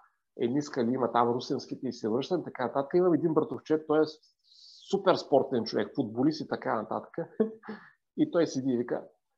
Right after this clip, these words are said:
„А, батко, ти тук да заблуждаваш“, вика, „ти сигурно само се разхождаш“. Пък, а...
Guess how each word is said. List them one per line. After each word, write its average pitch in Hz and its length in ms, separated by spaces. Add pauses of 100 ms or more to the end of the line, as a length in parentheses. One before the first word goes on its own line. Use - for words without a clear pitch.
(120)
„А, 120 200
батко, - 440
ти - 160 (440)
тук 185 200
да 123 160
заблуждаваш“, 117 720
вика, - 240 (180)
„ти 214 140 (140)
сигурно 220 240
само 170 280
се 131 140
разхождаш“. 117 680 (540)
Пък, - 300
а... 120 420